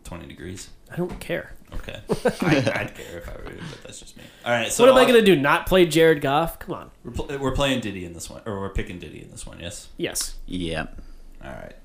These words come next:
Speaker 3: I'm feeling confident this week. Get back to five hundred.
Speaker 1: Next matchup: the bu-, the bubonic plague and the fighting Gil Gundersons.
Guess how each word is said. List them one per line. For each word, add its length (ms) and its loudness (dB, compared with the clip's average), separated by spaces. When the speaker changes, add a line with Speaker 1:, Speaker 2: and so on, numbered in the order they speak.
Speaker 3:
I'm 100 -16
feeling 220 -4
confident 360 -8
this 120 -12
week. 200 -14
Get 100 -8
back 160 -10
to 60 -20
five 140 -8
hundred. 360 -12
Speaker 1:
Next 260 -2
matchup: 520 0
the 80 -12
bu-, 460 -4
the 180 -8
bubonic 560 -4
plague 400 -2
and 100 -8
the 40 -8
fighting 340 -4
Gil 200 -4
Gundersons. 800 -6